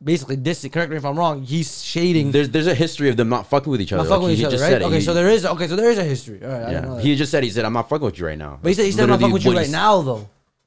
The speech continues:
Speaker 2: I think it all carries back as history.
Speaker 1: Carries
Speaker 2: It
Speaker 1: back?
Speaker 2: goes,
Speaker 1: Oh.
Speaker 2: you know, that's just the way it is. These are rappers, you know. Things, things go ten-year spans of niggas not fucking with each other, and then,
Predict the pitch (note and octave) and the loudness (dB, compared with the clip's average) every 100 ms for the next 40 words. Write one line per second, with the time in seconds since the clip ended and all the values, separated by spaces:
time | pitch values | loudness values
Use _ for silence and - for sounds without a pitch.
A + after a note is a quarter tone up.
0 | _ _ _ - G2+ G2+ G2+ F2 E2+ - | _ _ _ -6 -6 -4 -2 0 -2 -4
1 | F2+ E2 D2 D#2+ D#2 D#2+ D#2+ D#2 - D#2 | -6 -6 -6 -6 -6 -8 -10 -12 -12 -10
2 | D#3+ D#2+ D3 E3 D3 E3 C#3+ A#2+ F#2+ _ | -8 -6 -6 -4 -2 -2 -2 -4 -12 _
3 | D#2+ F2 D#2+ D2+ D#2+ E2+ D#2+ D#2+ D#2+ D2+ | -10 -8 -8 -10 -10 -10 -10 -8 -6 -6
4 | C#2 F2 F#2 E2+ D2+ C#2 C#2+ D2+ E2 E2+ | -8 -6 -4 -4 -6 -12 -12 -10 -10 -6
5 | F#2 F2 - - - - C#3 C3 C3 D3 | -4 -4 -8 -20 -14 -2 0 2 0 0
6 | A#2+ A2 - A2+ G2 F2+ D#2 A2+ G2 F#2+ | 0 -2 -2 -4 -2 -6 -6 -6 -6 -6
7 | F#2 G#2 E2 E2 C#2+ D#2+ D#2 D#2+ E2 E2 | -6 -6 -4 -6 -6 -6 -8 -8 -12 -14